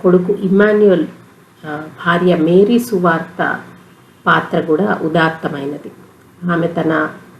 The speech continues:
భర్తను కొడుకును ఇద్దరినీ కూడా పోరాటానికి అర్పించిన పాత్ర. ఆమె ఎక్కువగా మాట్లాడదు.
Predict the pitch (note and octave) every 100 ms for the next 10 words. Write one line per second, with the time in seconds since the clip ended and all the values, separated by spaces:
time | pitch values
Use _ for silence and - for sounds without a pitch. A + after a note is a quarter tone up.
0 | - E3 E3 - F#3+ F#3+ B3 - F#3+ F3
1 | F3 E3+ F3 F3+ - E3+ F3 E3+ D#3 D#3+
2 | G#3+ - - - - - - F3 F3 E3+
3 | E3+ D#3 D3+ E3 - - - F3 - -
4 | - - - - - - - _ _ _
5 | - _ _ _ _ _ _ _ _ _
6 | _ _ - G3+ G3+ F#3 F3+ G3 F#3 F3
7 | D3 C#3+ - D#3+ C#3+ D3 B2